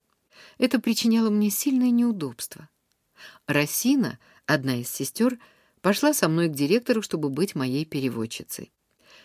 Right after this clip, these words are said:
Директор мне посочувствовал и дал Расине мазь от ожогов. Потом он сказал мне: «Я не могу найти для тебя работу полегче. Мне жаль, но если ты не справляешься,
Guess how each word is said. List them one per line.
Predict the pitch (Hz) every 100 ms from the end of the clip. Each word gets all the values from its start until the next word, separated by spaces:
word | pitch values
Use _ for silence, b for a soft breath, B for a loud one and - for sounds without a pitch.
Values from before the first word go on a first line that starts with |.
| b b
Директор | 165 196 202 202 185
мне | 185 185
посочувствовал | 180 175 170 - 233 247 269 277 269 b b b -
и | 196
дал | 240 311
Расине | 233 190 208 220 202
мазь | 139 156 - -
от | 185 185
ожогов. | 175 165 151 135 139 - _ _ _
Потом | - 156 196
он | 175
сказал | - 151 139 135
мне: | 131 127 - _ _ _ _
«Я | 131 139 156
не | 180
могу | 233 262 214
найти | 247 277 - 226
для | 160
тебя | - 151 147
работу | 143 139 120
полегче. | 156 139 127 - - - _ b b b b b
Мне | 151 156 139
жаль, | 139 180 214 - b b b
но | 151 175
если | 156 170 170 156
ты | 160
не | 160
справляешься, | - 139 131 127 156 202 -